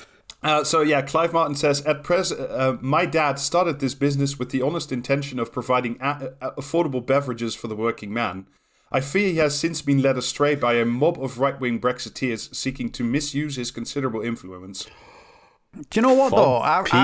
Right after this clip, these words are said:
Speaker 2: remember,
Speaker 3: spoons.
Speaker 2: I remember before Wetherspoons,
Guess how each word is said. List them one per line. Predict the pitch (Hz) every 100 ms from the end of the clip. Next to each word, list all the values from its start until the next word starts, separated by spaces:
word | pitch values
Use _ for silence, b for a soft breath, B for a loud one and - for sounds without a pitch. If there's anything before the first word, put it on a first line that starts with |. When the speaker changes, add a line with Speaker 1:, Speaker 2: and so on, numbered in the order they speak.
| -
Speaker 2:
remember, | 196 220 190 139 139 180
Speaker 3:
spoons. | 190 170 151 180 - _ _ _ -
Speaker 2:
I | 165 202
remember | 202 202 196 214 185 135
before | 117 113 139 135
Wetherspoons, | 135 139 - - 113 107 98